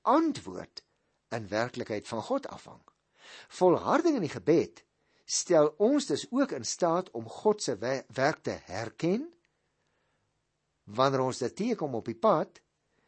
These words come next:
te sien dit is die Here wat nou gereageer het. Dit handel dus in die gedeelte eerstens oor die inhoud van die gebed, tweedens oor die noodsaaklikheid van volharding,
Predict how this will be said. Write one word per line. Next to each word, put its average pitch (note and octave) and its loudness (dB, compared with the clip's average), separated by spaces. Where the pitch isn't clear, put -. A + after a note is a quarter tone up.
te B2+ -2
sien F3+ -2
dit A2+ -6
is A2 -6
die A2 -8
Here G#2+ -4
wat A2 2
nou A2+ -2
gereageer G#2+ -6
het. - -20
Dit F3 6
handel D4 2
dus A#3 0
in E3 -6
die C3+ -8
gedeelte D3 0
eerstens E3 0
oor C3+ 0
die C#3+ -2
inhoud E3+ 2
van F#3 -2
die E3+ -6
gebed, F#3+ -2
tweedens G3+ 6
oor A#2+ -2
die G#2 -4
noodsaaklikheid C3 0
van A2+ -6
volharding, A#2+ -2